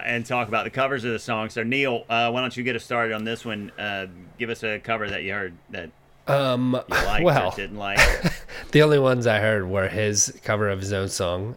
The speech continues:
Speaker 2: or not a cover,
Speaker 1: <laughs>
Speaker 2: and Chaka Khan. But just one thing, like, the Chaka Khan, the, the, the synth bends, there's so many, like, just, like, the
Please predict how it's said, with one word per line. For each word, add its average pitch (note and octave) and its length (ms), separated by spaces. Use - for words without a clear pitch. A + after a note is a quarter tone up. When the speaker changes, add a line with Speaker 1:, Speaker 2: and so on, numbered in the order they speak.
Speaker 2:
or F#2+ 80
not F2 220
a - 20
cover, F2+ 320
Speaker 1:
<laughs> G2+ 60
Speaker 2:
and G2 260
Chaka A2 380
Khan. G#2 400
But B2+ 320
just D#3+ 300
one D3 280
thing, C#3+ 240
like, C#3 220
the D#3+ 80
Chaka D#3+ 360
Khan, A2+ 300
the, A#2 120
the, C#3 160
the C3 220
synth F3 540
bends, A#2+ 600
there's B2 180
so C#3 240
many, B2+ 260
like, A2 280
just, A2+ 240
like, G#2+ 480
the G#2 360